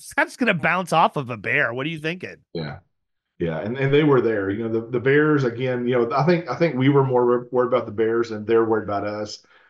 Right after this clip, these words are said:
Speaker 2: But I think the favorite trip, again, you know, the flossing thing, you know, I, I, I tried to, to get you guys to not floss only because it's a, it's a stupid technique, I think. Uh, but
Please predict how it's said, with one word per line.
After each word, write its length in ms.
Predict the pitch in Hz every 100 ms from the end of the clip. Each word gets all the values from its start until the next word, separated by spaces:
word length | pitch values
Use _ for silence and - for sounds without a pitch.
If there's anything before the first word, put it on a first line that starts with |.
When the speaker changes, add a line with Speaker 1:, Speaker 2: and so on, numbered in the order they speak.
| _ _ _ 131
Speaker 2:
But 320 | 113 - - -
I 80 | 156
think 200 | 214 139
the 80 | -
favorite 420 | 156 156 165 -
trip, 460 | 135 123 120 120
again, 480 | 117 123 143 131 131
you 100 | 127
know, 60 | 123
the 100 | 110
flossing 640 | - 151 165 160 170 151
thing, 420 | 160 151 147 147 143
you 120 | 135
know, 140 | 131
I, 360 | 127 139 139 135
I, 100 | 139 143
I 120 | 151
tried 420 | - 170 165 156
to, 320 | 135 127 - - _ _ -
to 60 |
get 260 | 139 147 143
you 100 | 123
guys 260 | 139 135 127
to 80 |
not 380 | 107 123 139 -
floss 560 | 127 117 120 120 - _ _ _ _ -
only 300 | 143 160 156
because 600 | 139 - 127 120 117 -
it's 200 | 139 135
a, 220 | 131 104 - _ _ _ _ -
it's 120 | 101
a 160 | -
stupid 400 | - - 104 95
technique, 420 | 110 98 98 95 101
I 120 | 95
think. 460 | - 104 101 - -
Uh, 360 | 98 90 85 - _ _ _
but 480 | 120 131 117 - -